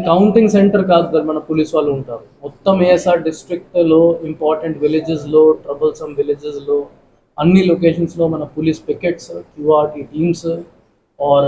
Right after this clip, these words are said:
బందోబస్తు, రైట్, ఆ, కంట్రోల్ డ్రిల్తో పాటు వాళ్ళు ఉంటారు. సుమారుగా, ఆ, త్రీ థౌజండ్ ఫైవ్ హండ్రెడ్ ప్లస్ ఫోర్స్ మనకి కౌంటింగ్ డే రోజు కూడా ఏఎస్ఆర్ డిస్ట్రిక్ట్లోనే ఉంటుంది. So we'll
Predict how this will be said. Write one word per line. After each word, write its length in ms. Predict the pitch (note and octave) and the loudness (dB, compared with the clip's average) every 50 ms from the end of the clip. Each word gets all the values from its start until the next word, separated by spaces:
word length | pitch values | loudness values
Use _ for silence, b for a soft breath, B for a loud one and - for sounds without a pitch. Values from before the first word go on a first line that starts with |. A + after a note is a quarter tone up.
| C#3 C3 C3+ | 0 0 -2
బందోబస్తు, 580 | C#3+ D#3+ E3 E3 E3 D#3+ F3 E3 - - F3 | 0 2 2 2 4 4 2 0 0 0 0
రైట్, 520 | E3 C#3 C#3 C#3+ D#3 E3 D#3+ D#3+ - F3 E3+ | 0 2 2 2 2 2 2 -2 -6 -4 -2
ఆ, 100 | E3 D#3 | -2 -2
కంట్రోల్ 500 | D3+ - D#3 D3+ D3 D#3 D#3 D#3 D#3 D3+ | -4 -6 -8 -10 -6 -2 0 0 0 -2
డ్రిల్తో 440 | D3+ D3+ D3 D3+ D#3 D#3 - D#3 - - | -2 -4 -4 -4 -4 -4 -6 -10 -4 -2
పాటు 260 | C#3+ C#3+ C#3+ C#3 G3 | -2 -2 0 -2 -6
వాళ్ళు 280 | G3+ F3 D3 C#3+ C#3+ C#3 | -4 -4 -4 -6 -6 -6
ఉంటారు. 400 | C3 B2+ B2+ - B2+ A#2+ - - - _ - - _ _ _ _ _ _ _ D3 | -8 -8 -10 -12 -12 -12 -12 -16 -20 _ -20 -20 _ _ _ _ _ _ _ -10
సుమారుగా, 680 | D3 D3+ D3+ D#3+ E3 F3 E3 E3+ E3 E3 E3 D#3+ - - - _ _ _ _ _ - _ - - D#3 | -2 0 2 2 2 2 0 2 2 2 2 0 -2 -6 -16 _ _ _ _ _ -20 _ -14 -6 -4
ఆ, 120 | D3+ C#3+ | -4 -4
త్రీ 420 | - - - - - F#3 F#3 F3+ - | -4 -6 -12 -8 -2 0 0 0 2
థౌజండ్ 420 | E3 E3 E3 E3+ E3 E3+ F3 E3+ E3 | 0 0 2 2 0 -2 -2 -4 -2
ఫైవ్ 260 | - D#3 E3+ E3 D#3 | -2 -2 -2 0 -2
హండ్రెడ్ 300 | E3 E3+ D#3 E3+ E3 - - D#3+ | -2 -4 -4 -4 -6 -8 -4 -2
ప్లస్ 220 | E3 E3+ E3 - - - | -2 -2 -2 -4 -12 -6
ఫోర్స్ 300 | E3+ E3+ F#3 E3+ - - - - - _ _ _ _ _ _ _ _ - - - | -2 0 0 0 -2 -6 -10 -14 -18 _ _ _ _ _ _ _ _ -20 -18 -12
మనకి 280 | D3 D#3 D#3+ E3 E3+ F3+ | -4 -2 -2 -2 -2 -4
కౌంటింగ్ 500 | F#3 - D3 D3+ D#3+ E3+ - F3+ E3 - | -2 0 2 2 2 0 0 -2 -2 2
డే 120 | E3 E3 | 4 4
రోజు 320 | - - D#3 D#3 D#3 D#3+ D#3+ | 4 4 4 2 2 0 -2
కూడా 400 | D3+ D3+ D3 D3 F#3+ G#3+ A3 - - - - _ _ _ - | 0 0 0 2 2 0 0 -2 -10 -20 -20 _ _ _ 0
ఏఎస్ఆర్ 400 | D#3 D#3 D#3 D#3 - E3 D#3 D3+ | 2 4 4 4 2 0 0 0
డిస్ట్రిక్ట్లోనే 520 | D3+ C#3+ - - D#3 D3+ D3 D3+ D#3+ F3 | 0 -6 -8 -12 -10 -4 -4 -4 -4 -4
ఉంటుంది. 420 | D#3+ C3+ C3+ C3 C3+ C3 C3 A#2+ - - _ _ _ _ _ _ _ _ _ _ _ _ _ _ | -6 -8 -8 -10 -8 -8 -8 -8 -10 -16 _ _ _ _ _ _ _ _ _ _ _ _ _ _
So 80 | C#3 C#3 C#3+ | -8 -4 -2
we'll 220 | D3+ D3 C#3+ C#3+ | -2 -2 -2 0